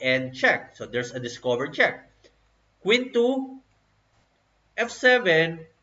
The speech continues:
and after queen H eight, the queen is six one. No way now for black to do anything. Let's say queen to E seven, queen to G eight, and whatever black would do,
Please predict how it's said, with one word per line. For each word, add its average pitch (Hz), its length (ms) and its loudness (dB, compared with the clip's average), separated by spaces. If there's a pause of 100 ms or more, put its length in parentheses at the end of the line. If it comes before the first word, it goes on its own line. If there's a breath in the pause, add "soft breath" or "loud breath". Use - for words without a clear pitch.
(100)
and 123 220 -6
after 127 380 -4
queen 170 360 -4
H 160 320 -8
eight, 117 420 -6 (840)
the 117 120 -10
queen 117 360 -4
is 107 300 -18
six 104 240 -14
one. 85 180 -20 (240)
No 185 320 2
way 285 140 6
now 254 260 0
for 226 160 0
black 160 360 2
to 151 60 -8
do 131 200 -6
anything. 139 540 -4 (360)
Let's 127 140 -8
say 135 180 -4
queen 190 240 -2
to 202 100 -14
E 185 160 -8
seven, 165 680 0 (320)
queen 123 240 -6
to 147 80 -10
G 135 400 -10
eight, 107 300 -8 (760)
and 104 160 -10
whatever 180 840 -2 (800)
black 165 300 4
would 139 180 -6
do, 113 280 -10